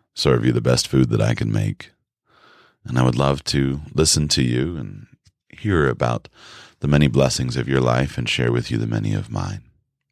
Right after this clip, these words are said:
But in the same vein as President Lincoln said those many years ago, uh, since I can't do that, I encourage you,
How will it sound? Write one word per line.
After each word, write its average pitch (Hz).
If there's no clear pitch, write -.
But -
in 80
the 78
same 80
vein 71
as 60
President 53
Lincoln 64
said 123
those 120
many 87
years 58
ago, 50
uh, -
since -
I 82
can't -
do 50
that, 57
I 65
encourage 71
you, 69